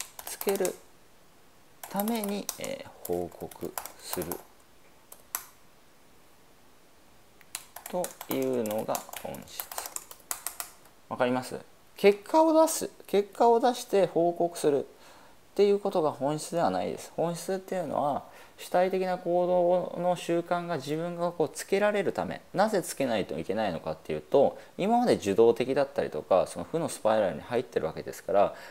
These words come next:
ここの行動を変えていかないとうまくいかないわけですよ。で、結果を報告する、アウトプットするっていうことをこまめにやってると、これが習慣化になってくるんですね。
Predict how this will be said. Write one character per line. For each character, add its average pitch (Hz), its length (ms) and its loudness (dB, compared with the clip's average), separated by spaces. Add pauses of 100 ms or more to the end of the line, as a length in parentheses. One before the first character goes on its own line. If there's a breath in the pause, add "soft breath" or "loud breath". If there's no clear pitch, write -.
(120)
こ 202 140 4
こ 339 180 0
の 302 380 0
行 185 200 6
動 190 180 2
を 180 120 0
変 185 140 2
え 185 40 -2
て 190 80 -6
い 185 40 -2
か 185 80 -2
な 190 120 -2
い 151 60 -6
と 123 360 0 (240 loud breath)
う 196 60 -6
ま 190 140 -2
く 90 100 -6
い - 60 -6
か 135 140 -4
な 151 100 -4
い - 40 -10
わ - 120 -6
け - 60 -8
で - 100 -12
す - 60 -14
よ。 - 100 -12 (600 soft breath)
で、 180 120 0
結 185 240 0
果 220 140 4
を 220 80 6
報 214 160 6
告 196 260 -2
す 196 80 2
る、 175 100 6
ア 165 80 6
ウ 180 80 4
ト 196 120 -2
プ 202 100 -2
ッ - 20 2
ト 175 160 -4
す 147 140 2
る 170 80 2
っ 175 40 0
て - 140 -4
い 110 40 4
う 107 80 0
こ 113 120 6
と 123 140 6
を 113 60 8
こ - 160 -6
ま 165 120 4
め 110 120 0
に 80 140 -4
や 101 100 2
っ - 40 -4
て - 160 -4
る 175 100 0
と、 - 360 4 (1000 loud breath)
こ 202 160 6
れ 220 60 6
が 196 100 4
習 214 220 0
慣 285 220 -4
化 - 40 -6
に 285 60 -4
な 294 60 -2
っ 285 40 -8
て - 100 -8
く - 60 -8
る - 60 -8
ん - 40 -14
で - 60 -16
す - 60 -10
ね。 170 140 -8